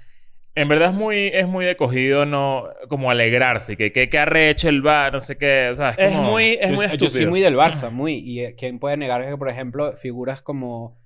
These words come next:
Speaker 3: Cristiano cuando estaba en el Madrid, o to-, o, y todavía, obviamente, pero, coño, o sea, es un puto crack, ¿me entiendes? Son los dos mejores jugadores de la historia, los dos.
Speaker 1: Claro.
Speaker 3: ¿Cuál es el
Speaker 2: ¿Tú
Speaker 3: problema,
Speaker 2: dices?
Speaker 3: pues? Sí, claro.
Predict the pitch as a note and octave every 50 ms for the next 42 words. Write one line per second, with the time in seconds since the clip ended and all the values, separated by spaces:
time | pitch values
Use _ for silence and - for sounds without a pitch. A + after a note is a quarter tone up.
0 | _ _ _ A#2+ A#2+ A#2 - - B2+ B2 C3 B2+ C#3+ C#3 A#2+ A#2 B2 A#2+ C3 C#3
1 | C#3 B2+ A2+ A2+ A2+ C3 C#3 D3 D3+ D3+ - B2 A#2 A#2 - F2+ - - A#2 G#2+
2 | F2+ G#2+ G2+ _ A#2 A2+ G#2+ A2+ A#2+ C3 C3+ - B2+ C3 C3 C3+ C3 B2 A2+ C#3
3 | C3+ C3+ B2 A2+ G#2+ - - _ _ _ A2 A#2 A#2+ G#2 - _ _ _ _ _
4 | _ _ _ _ _ - - B2+ A2 G#2 G#2+ A2 A2 A2 _ B2+ B2 - C3+ C3
5 | C3 G#2+ G2+ - _ G#2+ G#2 A#2+ A#2+ A2 G2+ - - A2+ A2+ A#2 A#2+ B2 C3+ C3+
6 | C#3 C#3 C#3+ C#3 B2 A#2+ C3+ C#3+ C#3+ A#2 - - A2 A2+ A2+ C#3 D3 B2+ G#2 G#2
7 | A2 G#2 F#2 F2 E2 E2 - A2+ C3 C#3+ C#3+ D#3+ F#3+ E3 C3 B2 A2 - - -
8 | _ _ - A#2 A2 - - - -